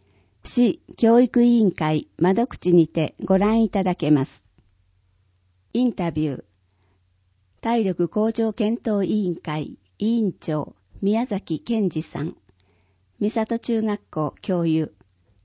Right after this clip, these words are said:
宮崎さんの写真があります。体力向上検討委員会。本年度、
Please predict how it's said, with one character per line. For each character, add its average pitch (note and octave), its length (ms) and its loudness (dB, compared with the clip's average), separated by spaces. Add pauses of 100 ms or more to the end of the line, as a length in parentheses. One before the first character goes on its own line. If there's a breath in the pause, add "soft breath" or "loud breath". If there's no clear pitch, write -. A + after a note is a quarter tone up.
(120)
宮 A#3 200 -2
崎 G#3+ 240 -4
さ E3+ 140 -2
ん E3 40 2
の D#3+ 100 0
写 E3 140 -8
真 F#3 280 0
が E3+ 100 -2
あ D#3+ 40 -4
り D3+ 140 -4
ま D3 140 -4
す。 - 80 -20 (1700)
体 A#3 220 0
力 F3+ 260 -2
向 G3 240 0
上 F3+ 240 0
検 G#3+ 320 -2
討 G#3 260 -2
委 F#3+ 220 0
員 D#3+ 80 0
会。 C#3+ 320 -8 (1120)
本 A3+ 260 0
年 G#3+ 280 2
度、 D#3 180 -4